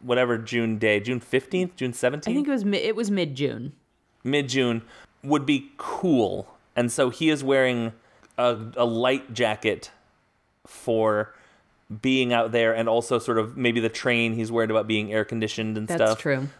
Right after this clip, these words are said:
Speaker 1: Like how some people wear, like, a, like, a, like, a light jacket to the movie theater or
Speaker 2: Yeah,
Speaker 1: whatever.
Speaker 2: that's true. And Denise was
Speaker 1: But
Speaker 2: just in the diner and probably left her coat in there.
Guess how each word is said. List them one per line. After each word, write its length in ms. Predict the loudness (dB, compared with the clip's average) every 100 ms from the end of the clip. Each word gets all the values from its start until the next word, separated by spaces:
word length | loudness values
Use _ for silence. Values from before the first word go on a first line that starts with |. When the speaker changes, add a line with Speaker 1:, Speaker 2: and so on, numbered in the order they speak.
| -4
Speaker 1:
Like 140 | 0
how 100 | 0
some 160 | 0 0
people 260 | 0 2
wear, 180 | 2 2
like, 200 | 2 2
a, 160 | 0 0
like, 200 | -2 0
a, 80 | 0
like, 280 | 0 -2 0
a 60 |
light 320 | 0 2 0
jacket 400 | 0 0 0 -4
to 100 | -4
the 140 | -4 -2
movie 260 | -2 -4
theater 300 | -2 0 2
or 20 | 2
Speaker 2:
Yeah, 160 | 2
Speaker 1:
whatever. 400 | 2 0 0 -4 -6 -4
Speaker 2:
that's 240 | -4 -4
true. 260 | -10 -10 -12 _ 0
And 100 | 2
Denise 460 | 2 2 2 0
was 120 | -2 0
Speaker 1:
But 40 |
Speaker 2:
just 280 | 0 0 -4 -2
in 420 | 0 2 0 0
the 100 | -2
diner 400 | 0 0 2 2
and 160 | 0
probably 260 | -2 -2 0
left 240 | 0 -4
her 80 | -6
coat 320 | -8 -2 -2
in 140 | 0 0
there. 400 | 0 0 -2